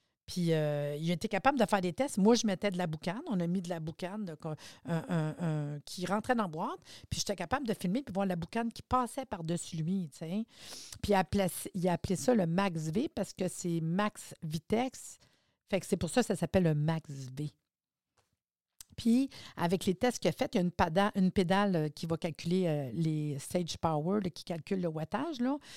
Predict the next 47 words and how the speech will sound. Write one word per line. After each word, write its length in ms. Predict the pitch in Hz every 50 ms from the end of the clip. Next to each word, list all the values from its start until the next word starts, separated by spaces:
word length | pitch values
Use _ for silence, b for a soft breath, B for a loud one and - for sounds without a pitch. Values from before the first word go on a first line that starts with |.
| B B B B - -
Euh, 120 | 165 156
lui, 200 | 156 165 190 214
il 80 | 233 214
l'a 100 | 196 175
fait 180 | - - 214 -
plusieurs 440 | - - 240 233 185 220 214 196 175
fois, 180 | - - 214 220
le 120 | 202 180
chemin 280 | - - - 185 196 190 - -
avec 420 | 180 165 160 147 160 170 180 -
un 80 | 175 175
Max 320 | 170 165 160 156 160 156
V, 300 | 147 160 156 160 165 165 - _
pas 100 | 170 185
de 80 | 185
Max 360 | 180 180 180 175 160 151 147 139
V, 280 | 147 170 175 180 185 B B B B B B -
avec 300 | - 156 156 185 - -
la 100 | 175 156
pédale 400 | - 175 165 151 185 180 185 175
pour 140 | - 170
vérifier. 540 | 165 156 175 170 160 160 - - - 196 226
Puis, 120 | - - - -
c'est, 200 | - 180 175 - -
la 120 | 202 208
moyenne, 380 | 214 226 247 214 190 226 269 277
c'est 120 | - -
quatorze 400 | - - 175 - - 175 156 147
watts. 160 | 147 160 165 -
C'est 140 | - - 208
sûr 200 | - - 320 320 -
que 80 | - 226 233 B B B B B B B
sauver 380 | - - 254 240 208 214 247
quatorze 400 | - 254 220 - - 202 180 165
watts, 260 | 175 185 220 254 269 - _ _
ça 180 | - - - 180
dépend 240 | 165 170 - 208 208
de 80 | 156
plein 160 | - - 180
de 60 | 165 -
choses. 220 | - 170 160 - - _ 156 139
Votre 220 | 143 151 143 147 143
vélo, 480 | 156 165 180 190 226 254 262 277 294 - -
ton 220 | - 147 147 147
poids, 540 | 139 - - - 165 160 170 180 196 214 233
ta 160 | - - 165
grandeur. 640 | 151 151 156 156 151 156 147 143 160 170 196 220 247